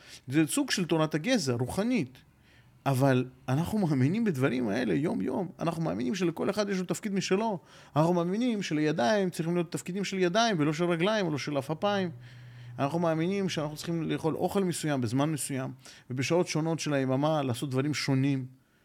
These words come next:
אנחנו מאמינים בחלוקה הזאת. אנחנו מאמינים שכל דבר צריך להיות במקומו, ואם לא, הדברים לא מתפקידים כראוי.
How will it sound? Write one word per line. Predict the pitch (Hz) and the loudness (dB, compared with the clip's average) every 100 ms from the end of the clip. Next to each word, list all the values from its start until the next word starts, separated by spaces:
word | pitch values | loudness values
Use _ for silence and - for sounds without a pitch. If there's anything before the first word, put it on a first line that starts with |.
| _ - | _ -2
אנחנו | 170 196 | 0 2
מאמינים | 202 208 226 269 | 0 0 0 0
בחלוקה | 269 - 170 123 107 | 0 2 2 0 -4
הזאת. | 107 95 - | -4 -8 -6
אנחנו | 135 147 | -4 -2
מאמינים | 165 170 190 233 226 | -2 -2 -2 -4 -6
שכל | - - 226 220 - | -8 -4 -4 -4 -8
דבר | 147 147 139 | -4 -2 -2
צריך | 131 165 165 | -2 -4 0
להיות | 185 | 0
במקומו, | 156 170 - 165 185 185 - _ - - | 0 -2 0 0 0 -2 -6 _ -20 -6
ואם | 131 175 175 | 0 2 4
לא, | 202 190 - | 2 2 -2
הדברים | 139 127 190 214 | -4 -4 -2 -4
לא | |
מתפקידים | 220 226 - 190 214 | -4 -6 -6 -6 -4
כראוי. | 208 175 - 117 | -2 -2 -2 -6